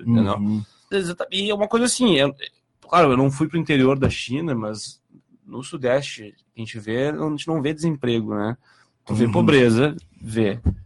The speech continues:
Speaker 1: Mas tu não vê a pobreza que nem tu vê no Brasil, né? Lá todo mundo tem um trabalho. Então tem um monte de guardinha na rua, porque eu acho que se o cara não tem um trabalho, sabe, vai trabalhar de guardinha.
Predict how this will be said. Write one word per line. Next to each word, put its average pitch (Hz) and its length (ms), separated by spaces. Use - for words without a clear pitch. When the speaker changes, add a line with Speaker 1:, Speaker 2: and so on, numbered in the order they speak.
Speaker 1:
Mas 107 220
tu 127 80
não 123 180
vê 135 300
a 143 80
pobreza 120 480
que 117 80
nem 113 80
tu 110 100
vê 110 120
no 113 80
Brasil, 101 440
né? 107 160
Lá 117 220
todo 160 260
mundo 175 120
tem 165 100
um 160 60
trabalho. 123 400
Então 127 320
tem 160 200
um 185 60
monte 185 460
de 147 80
guardinha 123 420
na 113 100
rua, 110 380
porque 117 240
eu 151 180
acho 165 140
que - 80
se - 100
o 185 60
cara 180 220
não 190 120
tem 185 120
um 185 40
trabalho, 190 320
sabe, 240 220
vai 123 160
trabalhar 160 240
de 170 60
guardinha. 196 400